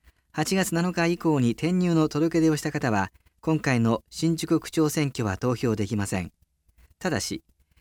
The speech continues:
新宿区の選挙人名簿に登録されている方が、新宿区から他の区市町村に転出した後、一ヶ月以内に新宿区に再び転入の届け出をし、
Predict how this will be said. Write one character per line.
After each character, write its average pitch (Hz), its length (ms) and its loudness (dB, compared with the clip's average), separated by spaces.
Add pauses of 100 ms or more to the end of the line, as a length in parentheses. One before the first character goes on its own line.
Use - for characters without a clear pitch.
(200)
新 214 300 0
宿 214 220 -4
区 147 120 -2
の 117 160 2
選 196 200 -2
挙 214 120 0
人 208 160 2
名 208 160 0
簿 175 100 0
に 113 160 2
登 180 220 0
録 185 140 -4
さ - 80 -4
れ 170 100 0
て 170 140 0
い 165 40 2
る 160 80 2
方 151 220 -2
が、 80 240 -4 (540)
新 214 320 0
宿 208 260 -4
区 - 60 -20
か 107 120 -4
ら 90 220 -6 (500)
他 180 280 0
の 160 160 4
区 - 220 -2
市 - 60 -6
町 190 140 2
村 160 220 0
に 113 120 4
転 156 300 0
出 - 260 -2
し - 80 -6
た 135 140 -2
後、 110 300 -6 (500)
一 160 180 2
ヶ - 140 -2
月 220 260 0
以 214 60 4
内 139 220 2
に 85 200 -6 (360)
新 175 300 0
宿 165 180 0
区 135 120 -4
に 107 240 2
再 170 300 -2
び 156 100 4
転 160 220 -2
入 175 200 2
の 160 160 4
届 156 340 -2
け 165 60 0
出 151 140 2
を 131 80 0
し、 - 240 -2